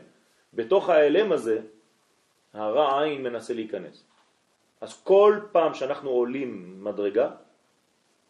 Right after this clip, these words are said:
יש לנו איזה מין התקפה של היצר, כן? כדי לחבל ושלא נעלה. כי הוא מאבד גבול מהשליטה שלו עליך. אתה עכשיו התקדמת, שמת את החיילים שלך הלאה.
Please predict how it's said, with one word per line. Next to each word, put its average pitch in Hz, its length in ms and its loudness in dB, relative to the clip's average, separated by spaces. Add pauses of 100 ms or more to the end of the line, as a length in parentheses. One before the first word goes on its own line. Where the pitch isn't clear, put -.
(120)
יש 135 180 -4
לנו 135 120 -2
איזה 120 160 -2
מין 120 160 -6
התקפה 113 540 -4
של 123 200 -4
היצר, 110 540 -4 (840)
כן? 151 200 -6 (100)
כדי 117 460 -6
לחבל 110 920 -4
ושלא 123 320 -2
נעלה. 82 260 -8 (420)
כי 110 100 -14
הוא 135 120 -4
מאבד 113 420 2 (760)
גבול 160 340 2 (1400)
מהשליטה 110 580 0
שלו 117 280 2
עליך. 107 300 2 (920)
אתה 147 200 2
עכשיו 147 300 2
התקדמת, 151 440 2 (180)
שמת 131 200 -2
את 139 120 -2
החיילים 143 360 -2
שלך 147 260 -4 (260)
הלאה. 127 460 2